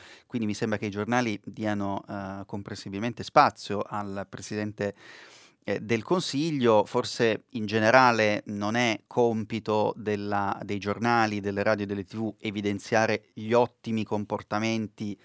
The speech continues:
dell'uno o dell'altro leader, ma raccontare che, che, che, che cosa fanno, eh, fare domande e provare a capire meglio,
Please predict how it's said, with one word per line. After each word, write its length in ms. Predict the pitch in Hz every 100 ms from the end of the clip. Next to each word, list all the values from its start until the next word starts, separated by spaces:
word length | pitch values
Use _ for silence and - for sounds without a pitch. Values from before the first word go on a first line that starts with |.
| - -
dell'uno 560 | 104 107 110 127 110
o 40 | 107
dell'altro 460 | 104 107 113 185
leader, 380 | 170 110 131 110
ma 200 | 110 113
raccontare 720 | - 104 - 104 104 120 113 - - - - -
che, 240 | 104 98
che, 240 | - 101
che, 220 | - 117 101
che 160 | -
cosa 240 | 104 104 147
fanno, 640 | 196 107 143 135 107 101 - - -
eh, 300 | 104 98 98
fare 300 | - 123 113
domande 680 | 127 139 101 117 127 120 110
e 100 | 107
provare 360 | - 104 107
a 40 | 104
capire 380 | 107 - 107 113
meglio, 520 | 101 107 107 104